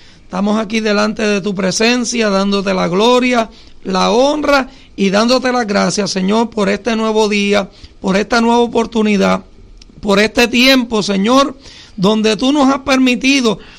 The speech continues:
llegar hasta aquí, Señor, para ser canal de bendición a cada una de las vidas que nos escuchan, que nos sintonizan por las diferentes plataformas cibernéticas. Padre,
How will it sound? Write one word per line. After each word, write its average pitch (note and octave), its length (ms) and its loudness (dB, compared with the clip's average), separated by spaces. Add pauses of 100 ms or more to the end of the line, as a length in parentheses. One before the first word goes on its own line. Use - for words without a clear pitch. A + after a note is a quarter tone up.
(140)
llegar F#3+ 360 2
hasta B3+ 280 0
aquí, A#3 320 0
Señor, A3 400 0
para G#3+ 260 0
ser B3 260 0
canal A#3+ 440 0
de B3+ 100 4
bendición A#3 840 0 (460)
a F3+ 160 -4
cada B3 320 2
una C4 260 2
de B3+ 120 0
las A3+ 280 0
vidas A#3 520 0 (380)
que G#3+ 160 2
nos G#3+ 100 2
escuchan, A#3 840 -2 (160)
que G#3 120 -2
nos G#3+ 180 -2
sintonizan A3+ 880 -2 (180)
por G3+ 140 0
las F#3+ 140 0
diferentes G#3+ 580 0
plataformas A3+ 960 0
cibernéticas. G#3 920 -2
Padre, A#3+ 520 -2